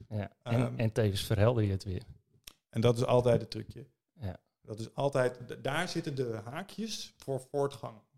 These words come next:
Speaker 2: Zodra je dingen in focus brengt en je zegt, "Hey, wat zeg je nou eigenlijk echt?" Worden dingen duidelijk en kan je hoofd stukjes vinden waar het de vingers achter kan krijgen om het iets meer naar de werkelijkheid toe te trekken.
Speaker 1: Ja.
Speaker 2: Ja, een voorbeeld in het boek is, ehm, als je,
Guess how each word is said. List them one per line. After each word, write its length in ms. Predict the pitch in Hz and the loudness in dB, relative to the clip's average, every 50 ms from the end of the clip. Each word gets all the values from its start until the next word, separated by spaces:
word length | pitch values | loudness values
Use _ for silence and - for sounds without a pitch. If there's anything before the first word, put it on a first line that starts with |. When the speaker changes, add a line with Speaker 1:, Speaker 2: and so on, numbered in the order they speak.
| _ _ | _ _
Speaker 2:
Zodra 340 | _ _ - 123 123 131 139 | _ _ -16 -12 -10 -8 -6
je 140 | 147 151 135 | -6 -6 -4
dingen 220 | 135 147 143 135 - | -4 -6 -6 -6 -6
in 140 | 117 110 - - | -8 -8 -8 -6
focus 420 | _ 139 143 160 - - 190 - | _ -2 -2 -2 -2 -6 -8 -6
brengt 400 | 156 156 165 202 247 233 - _ _ _ - _ _ _ _ _ | -6 -6 -6 -6 -8 -8 -14 _ _ _ -20 _ _ _ _ _
en 120 | _ 113 110 | _ -10 -8
je 80 | 117 | -6
zegt, 240 | 104 123 120 - - | -4 -4 -6 -6 -6
"Hey, 200 | - 139 135 120 | -6 -4 -4 -4
wat 140 | - 127 - | -4 -4 -4
zeg 160 | - 156 - | -4 -6 -4
je 60 | - | -4
nou 120 | 143 135 135 | -6 -6 -6
eigenlijk 300 | 139 139 - - - - | -6 -8 -8 -10 -8 -8
echt?" 220 | 170 190 - - _ _ _ _ _ _ _ _ | -8 -8 -10 -14 _ _ _ _ _ _ _ _
Worden 220 | _ 117 123 123 117 | _ -6 -4 -4 -2
dingen 220 | 131 135 117 95 | -2 -2 -2 -4
duidelijk 420 | - 123 139 180 202 214 226 - | -4 -4 -4 -4 -4 -6 -8 -8
en 100 | - 117 | -10 -10
kan 160 | 110 - 147 135 | -8 -8 -6 -6
je 80 | 123 | -8
hoofd 420 | 107 - 127 165 196 196 - - - - _ _ _ _ _ _ _ _ _ | -2 0 2 2 2 0 -4 -12 -20 -20 _ _ _ _ _ _ _ _ _
stukjes 440 | - - - 214 214 - 220 202 | -16 -8 -6 -6 -6 -4 -6 -8
vinden 260 | - - 208 208 208 180 | -4 -4 -4 -2 -2 -2
waar 80 | 151 | -2
het 100 | 135 135 | -4 -6
de 60 | - - | -8 -6
vingers 240 | - 196 196 196 190 | -2 -2 -2 -2 -2
achter 240 | 180 - - - | -4 -6 -8 -8
kan 100 | - 160 | -8 -8
krijgen 340 | 147 - 147 151 147 143 - 151 | -4 -2 0 0 0 -4 -4 -6
om 80 | 135 131 | -6 -6
het 100 | 131 - | -6 -6
iets 180 | 160 147 - | -8 -8 -4
meer 340 | - 151 139 131 127 131 - _ _ _ _ _ _ | -2 -2 0 0 -2 -2 -6 _ _ _ _ _ _
naar 160 | - 131 131 | -6 -6 -4
de 60 | 131 | 2
werkelijkheid 560 | 113 143 151 156 151 139 - 120 110 107 - | 4 4 4 4 2 -2 -4 -4 -4 -6 -8
toe 120 | - 110 - | -10 -12 -12
te 100 | - - | -12 -10
trekken. 360 | - 110 110 - - 110 - _ _ _ _ _ | -8 -8 -8 -8 -12 -16 -16 _ _ _ _ _
Speaker 1:
Ja. 240 | - 110 90 - - _ _ _ _ _ | -6 -6 -6 -6 -8 _ _ _ _ _
Speaker 2:
Ja, 160 | _ 143 143 131 | _ -8 -8 -6
een 100 | 120 - | -8 -8
voorbeeld 380 | - - 139 131 123 123 120 117 | -2 0 2 4 4 4 2 2
in 80 | 127 120 | 0 -4
het 120 | 113 110 | -6 -4
boek 200 | 113 131 135 135 | -4 -4 -4 -2
is, 260 | - 123 117 - - - | -2 -4 -4 -4 -6 -8
ehm, 300 | - 127 123 123 123 123 120 - _ _ _ | -6 -4 -4 -4 -4 -6 -8 -10 _ _ _
als 140 | 120 117 - | -16 -16 -14
je, 120 | - - | -16 -20